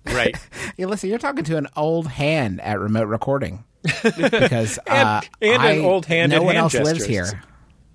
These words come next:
Speaker 1: Um, you know, we,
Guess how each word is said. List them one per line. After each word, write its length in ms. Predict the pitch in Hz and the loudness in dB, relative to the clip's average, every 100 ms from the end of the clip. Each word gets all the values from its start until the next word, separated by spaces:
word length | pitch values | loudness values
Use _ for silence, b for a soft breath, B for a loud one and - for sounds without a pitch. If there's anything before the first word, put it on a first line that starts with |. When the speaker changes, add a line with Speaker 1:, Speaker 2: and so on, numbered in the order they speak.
| _ _ _ _ _ _ _ 339 370 320 302 - | _ _ _ _ _ _ _ -2 2 2 0 -4
Speaker 1:
Um, 480 | 208 202 196 196 202 | 0 2 0 -2 -8
you 180 | 202 277 | -6 -4
know, 180 | 339 302 | -4 -6
we, 520 | 226 233 330 403 | -4 0 2 0